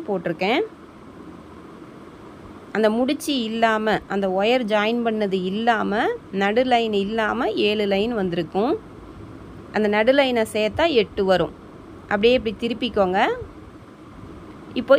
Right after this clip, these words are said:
இந்த சைடும் நம்ம போடணும். அப்பதான் கூட மேல போடும்போது ரெண்டு பக்கத்துக்கும் ஒயர் சமமா வரும். அதனால அந்த முடிச்சு போட்டிருந்தோம்ல, அடையாளம் அதுக்கு தான் படுத்திக்க சொன்னேன். அடையாளம் முடிச்சு போட்டு வச்சுக்க சொன்னேன்.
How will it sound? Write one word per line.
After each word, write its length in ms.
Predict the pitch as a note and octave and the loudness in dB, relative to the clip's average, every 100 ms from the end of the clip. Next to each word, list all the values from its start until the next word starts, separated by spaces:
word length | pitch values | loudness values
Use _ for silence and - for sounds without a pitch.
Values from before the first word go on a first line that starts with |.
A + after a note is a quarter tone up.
| E4 | 6
இந்த 180 | C4 C4 C4+ | 4 4 4
சைடும் 360 | C4+ B3+ C#4+ D#4 | 2 2 2 2
நம்ம 140 | A3+ G#3 | 2 2
போடணும். 380 | G#3+ G3+ G3+ D4 D#4+ | 2 2 2 2 0
அப்பதான் 340 | A3+ A3+ C#4 - | 0 0 0 0
கூட 160 | C#4+ D4+ B3+ | 4 4 4
மேல 300 | A3 B3+ D#4 C#4+ | 2 2 2 2
போடும்போது 500 | A#3+ A#3 G#3+ F#3+ F#3 D#4+ D#4 | 2 2 2 0 0 0 2
ரெண்டு 240 | A3+ C4+ D4+ | 2 0 0
பக்கத்துக்கும் 560 | C4 A#3 G#3+ F#3+ C#4+ D4 | -2 -2 -6 -2 0 2
ஒயர் 280 | G#3 A3 A#3 - | 2 2 0 0
சமமா 380 | F#3+ F#3+ G3 F#3 | 2 2 0 2
வரும். 280 | D#3+ E3 B3+ A#4 - - - - - - - A3 | 2 2 0 -2 -6 -20 -20 -20 -20 -18 -2 4
அதனால 300 | A#3 A#3 A3 E4+ - | 4 4 6 4 4
அந்த 120 | A#3 A3 | 0 0
முடிச்சு 280 | B3 C#4+ D4+ | 0 -2 0
போட்டிருந்தோம்ல, 560 | C4 A3+ G#3 G#3 G#3 B3 A3 | 2 2 2 2 4 4 4
அடையாளம் 400 | A3 A#3+ A3+ G#3 | 4 6 4 2
அதுக்கு 180 | G3 F#3+ | 0 0
தான் 140 | A3 A3+ | 0 0
படுத்திக்க 360 | F#3+ F3 F#3 F#3+ F#3 | -2 -2 -2 -2 -4
சொன்னேன். 280 | - G3 - | -2 0 0
அடையாளம் 380 | A3+ G#3+ G#3 G3 | 2 4 2 2
முடிச்சு 240 | F#3 F3 - | 0 -4 -4
போட்டு 220 | F3+ F3 E3+ | -4 -2 -2
வச்சுக்க 260 | E3 E3+ E3+ | -2 -6 -4
சொன்னேன். 340 | E3 D#3 G#3 | -2 0 0